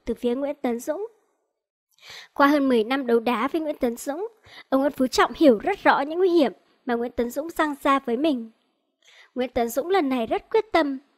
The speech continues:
Ông phải đưa bằng được con trai cả vào Bộ Chính trị ngay trong Đại hội mười ba này. Mà với Nguyễn Thanh Nghị,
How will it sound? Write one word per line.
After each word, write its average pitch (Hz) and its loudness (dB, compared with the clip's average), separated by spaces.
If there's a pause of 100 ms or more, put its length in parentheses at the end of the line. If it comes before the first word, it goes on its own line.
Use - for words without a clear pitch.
(340)
Ông 339 2
phải 302 0
đưa 285 -2
bằng 254 -2
được 233 -2
con 294 0
trai 320 0
cả 277 -4
vào 233 -4
Bộ 226 -4
Chính 233 -10
trị 285 0 (340)
ngay 285 2
trong 294 0
Đại 247 2
hội 240 2
mười 226 -4
ba 254 -4
này. 233 -2 (720)
Mà 269 4
với 247 4
Nguyễn 302 2
Thanh 370 2
Nghị, 320 0